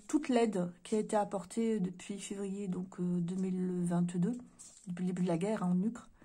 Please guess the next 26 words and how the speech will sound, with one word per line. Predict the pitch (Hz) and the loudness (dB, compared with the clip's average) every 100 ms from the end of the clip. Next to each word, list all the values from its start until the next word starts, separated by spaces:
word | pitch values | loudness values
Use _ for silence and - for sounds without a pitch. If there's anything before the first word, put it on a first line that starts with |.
| - - - - _ | -20 -20 -20 -20 _
Faudrait | - 233 | 2 4
regarder | 220 226 220 247 | 8 8 8 6
le | 214 | 6
nombre, | 202 226 208 185 | 6 6 6 2
euh, | 185 185 190 | 2 2 2
de | 175 | 2
milliards | 196 214 208 214 - | 4 4 4 0 -2
qu'ils | 190 | -2
ont | 185 | 0
envoyés, | 180 180 180 196 | 2 4 2 0
euh, | 190 180 175 - - - - - - - - _ | -8 -10 -12 -14 -16 -18 -20 -20 -20 -20 -20 _
pour | - 196 | -4 -2
notre | 190 | 0
chère | - 202 | 0 2
Zélie. | 190 180 190 185 | 4 4 2 0
Ça, | - 202 190 190 | -4 -2 0 0
ça, | 185 - 202 | -4 -2 -2
franchement, | 180 185 220 - 226 226 | -2 -2 -2 2 2 2
euh, | 208 190 185 190 - _ - | 0 0 -2 -6 -16 _ -6
là, | 196 | -4
je | |
vous | 190 | -4
trouve | - 196 | -6 -4
le | |
chiffre, | 196 - 180 | -4 -6 -8
tiens. | - 180 | -8 -12